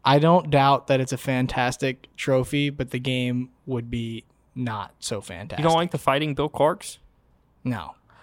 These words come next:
Speaker 2: So I, I, but I agree. I think that you're gonna have to probably stay at eleven until the Big Twelve grant of rights is up in twenty twenty-four, and then try and pull somebody, pull a couple teams,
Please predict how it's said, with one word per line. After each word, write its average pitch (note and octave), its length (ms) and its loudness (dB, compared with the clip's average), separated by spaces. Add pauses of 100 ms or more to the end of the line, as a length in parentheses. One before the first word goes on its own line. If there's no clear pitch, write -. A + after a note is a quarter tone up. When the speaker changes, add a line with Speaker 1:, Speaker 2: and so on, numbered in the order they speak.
Speaker 2:
So C#3+ 360 6
I, - 160 4 (100)
I, D#3+ 180 6 (300)
but C#3 120 8
I B2+ 80 8
agree. A2 260 2
I G#2+ 80 4
think A#2 280 0
that G#2+ 280 4
you're A#2+ 100 0
gonna A2+ 140 2
have A2+ 160 0
to - 60 -8
probably A2+ 400 2
stay A#2 220 4
at A#2 60 6
eleven A#2 500 6 (460)
until A2+ 680 2
the A2 180 2
Big G#2+ 220 -2
Twelve A2+ 280 0
grant G#2+ 220 -2
of G#2 60 0
rights G#2 260 -2
is A2+ 100 -4
up G#2+ 160 0
in A2 80 -6
twenty G#2 500 -4
twenty-four, A#2+ 680 0 (400)
and A#2 140 -2
then A2 120 0
try G#2+ 200 0
and G2+ 120 -4
pull A2+ 200 0
somebody, A2 380 0
pull G#2+ 280 0
a - 20 -10
couple A#2 260 -4
teams, B2 420 -4